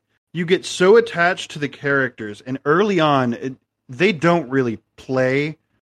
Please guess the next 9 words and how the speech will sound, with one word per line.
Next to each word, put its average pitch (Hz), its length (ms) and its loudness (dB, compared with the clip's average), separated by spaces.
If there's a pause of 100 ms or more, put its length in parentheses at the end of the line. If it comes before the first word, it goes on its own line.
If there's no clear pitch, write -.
(180)
Um, 131 420 0 (360)
<laughs> - 380 -16
early 220 300 4
on, 113 540 0 (720)
you 156 140 -4
can 240 240 4
make 254 220 2
a 262 40 0
mistake 247 680 -2